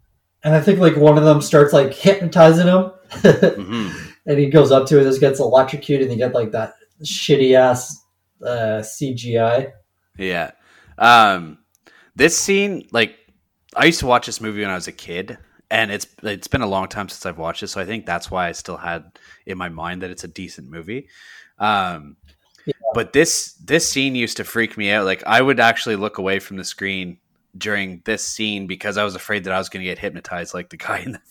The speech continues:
Speaker 2: the, in the movie.
Speaker 1: Really?
Speaker 2: Yeah. But I
Speaker 1: Yeah.
Speaker 2: mean, I was, I was a kid, so I
Speaker 1: Yeah.
Speaker 2: don't know.
Speaker 1: Well, that's the same. That's how I felt, uh, when I borrowed it from you last year. Like,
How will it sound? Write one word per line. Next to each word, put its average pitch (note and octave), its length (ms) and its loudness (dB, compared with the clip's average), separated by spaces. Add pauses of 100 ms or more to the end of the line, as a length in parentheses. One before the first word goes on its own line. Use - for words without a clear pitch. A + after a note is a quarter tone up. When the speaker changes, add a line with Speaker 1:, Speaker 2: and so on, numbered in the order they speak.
Speaker 2:
the, F3 140 -2
in D#3 80 -8
the A#2+ 80 -4
movie. A2 760 -10 (800)
Speaker 1:
Really? D3+ 640 6 (400)
Speaker 2:
Yeah. G#2 380 0 (1040)
But B2+ 120 8
I C#3 40 8
Speaker 1:
Yeah. D3+ 80 6
Speaker 2:
mean, C3+ 100 4
I C3+ 100 8
was, - 320 -6 (100)
I A#2 100 4
was C3+ 120 4
a - 60 -4
kid, F#2+ 580 0
so F2+ 400 -6 (760)
I - 60 -10
Speaker 1:
Yeah. - 80 -4
Speaker 2:
don't F2 100 -6
know. E2 220 -12 (1900)
Speaker 1:
Well, D#3 140 6
that's E3+ 200 6
the F#3+ 120 2
same. D#3+ 320 6
That's D3+ 180 6
how E3+ 180 10
I D3+ 60 8
felt, D3 480 6
uh, A#2+ 420 4
when B2+ 140 -2
I B2 80 2
borrowed A#2+ 360 2
it G#2 60 -12
from A#2 120 -14
you A2+ 100 -4
last A2 380 0
year. G#2+ 120 -4
Like, G2+ 300 -8